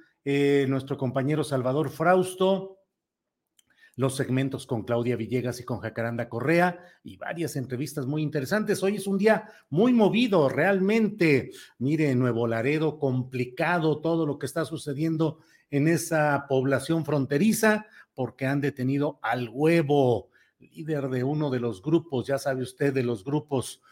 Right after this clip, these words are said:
fuertes de ese lugar, y ha sido horas complicadas por allá, igualmente en Colima. En Colima también hay todo este asunto. Y bueno, la atención política y judicial está centrada en lo que sucede hoy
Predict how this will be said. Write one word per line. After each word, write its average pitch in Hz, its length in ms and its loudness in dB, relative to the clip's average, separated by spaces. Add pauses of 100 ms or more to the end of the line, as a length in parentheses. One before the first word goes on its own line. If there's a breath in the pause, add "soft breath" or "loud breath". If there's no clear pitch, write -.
(140)
fuertes 156 680 8
de 151 140 4
ese 147 200 2
lugar, 196 580 4 (260 soft breath)
y 117 180 -6
ha 127 160 -2
sido 131 600 -2 (320)
horas 151 440 4
complicadas 135 800 -2
por 160 180 0
allá, 175 380 2
igualmente 156 880 0
en 156 140 0
Colima. 175 600 0 (240)
En 120 140 -6
Colima 127 380 -4
también 120 440 -6
hay 131 320 -4
todo 135 360 -6
este 139 260 -6
asunto. 151 540 0 (260 soft breath)
Y 151 80 -2
bueno, 208 300 6
la 185 120 8
atención 180 720 2
política 190 640 0
y 135 60 -2
judicial 151 680 -4 (280)
está 147 260 -2
centrada 156 560 0
en 143 80 0
lo 127 100 0
que 123 120 -6
sucede 151 560 -2
hoy 196 400 4